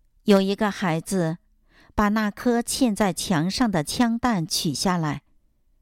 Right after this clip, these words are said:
那是一颗粗制的铁弹。鲍斯高神父在他的回忆录里继续写道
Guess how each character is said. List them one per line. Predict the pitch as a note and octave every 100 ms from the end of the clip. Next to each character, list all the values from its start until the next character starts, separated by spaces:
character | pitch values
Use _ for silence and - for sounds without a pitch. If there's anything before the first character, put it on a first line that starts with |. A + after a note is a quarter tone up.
| _ _ - -
那 | G#3 F#3
是 | -
一 | G#3 F3
颗 | - - G3
粗 | F#3+ - B3 A#3+
制 | - B3+
的 | - D3
铁 | - D#3+ -
弹。 | F3 D3+ D#3+ _ _ _ _ _ _ _ _ _ _ _ _ -
鲍 | F3+
斯 | F3
高 | F#3+ F#3+
神 | F#3+ E3 D3+
父 | - F3 D#3 -
在 | - G3
他 | E3 G#3
的 | F#3+
回 | E3 F3
忆 | F3+ F#3+
录 | E3+ G3 E3+
里 | D#3+ D#3 D3+ _
继 | - G#3
续 | E3+ G3 E3+
写 | - D#3+
道 | - E3+